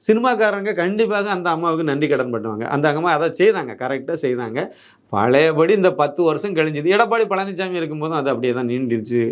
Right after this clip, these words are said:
அதுலேயும் குறுக்கீடெல்லாம் ஒண்ணும் கிடையாது. யார் சினிமாத்துறையை பத்தி க-, இன்னும் சொல்ல போனா சினிமாத்துறை அவ்வளவும் சேர்ந்து எடப்பாடிக்கு வேட்டு வச்சுட்டு இருந்துச்சு, எதிரா பிரச்சாரம் பண்ணிட்டு இருந்துச்சு. அதுதான் உண்மை. மற்றபடி வந்து அதுலேயும் நல்லா போச்சு. இப்ப அப்படி இல்ல, அப்படியே முத ரவுண்டு போயிட்டு, முத, முதலாவது ஆ-, அந்த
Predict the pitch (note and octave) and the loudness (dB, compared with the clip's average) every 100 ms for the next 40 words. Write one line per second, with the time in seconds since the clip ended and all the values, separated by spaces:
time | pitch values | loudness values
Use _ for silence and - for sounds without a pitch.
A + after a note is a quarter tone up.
0 | - C#3 D#3 D#3+ D3+ E3 D3+ C#3 C3 A#2+ | 0 2 4 2 2 2 2 0 -2 -4
1 | A2+ G#2 G2+ A#2 A#2 - C#3 C#3 C#3+ D3 | -6 -6 -2 0 0 -2 -2 0 0 0
2 | D3+ - - - - A#2+ D3+ D#3 D#3 D#3 | -4 -8 -10 -18 -8 0 2 4 2 0
3 | D#3+ D3+ F3 E3+ E3+ E3+ D#3+ F3 D3+ D#3+ | -4 -2 0 0 2 2 0 -4 -6 -2
4 | F3 D3+ D#3 D#3+ D#3 D#3 D3+ D#3 C#3+ C3 | 0 0 0 -4 -2 0 0 0 -4 -6
5 | A#2+ A2 G2 - - _ - - D3 F3 | -8 -10 -12 -14 -16 _ -8 2 4 4
6 | F#3 D#3+ C#3+ D3 C#3 B2+ B2 A2+ G#2+ G2 | 2 0 -2 -4 -4 -6 -6 -6 -8 -12
7 | - - - - A#2+ D#3+ E3 C#3+ D#3+ A#3 | -16 -20 -18 -2 2 2 0 0 0 0
8 | - - - G3 A#3 A3+ G#3 F#3+ G#3 F3+ | -4 -8 0 4 4 4 2 4 4 4
9 | D3+ D3 D3+ D#3+ D#3 C3+ B2+ A2+ G#2+ A#2 | 2 0 -2 -4 -4 -4 -4 -6 -8 -6
10 | - F#3 B2+ B2+ A2 C3+ - B2+ B2 B2+ | 0 0 0 -4 -4 -6 -6 0 2 4
11 | C#3 E3+ F3 C3+ C#3 C3 B2+ C#3 A2+ A2 | 4 4 2 -2 -2 0 -2 -4 -4 -4
12 | - - A#2+ C3 B2+ A2 C3 D3 D#3+ E3+ | -6 -8 0 2 2 2 2 4 2 0
13 | D3 C#3+ C#3 C#3+ | -2 -2 -4 -2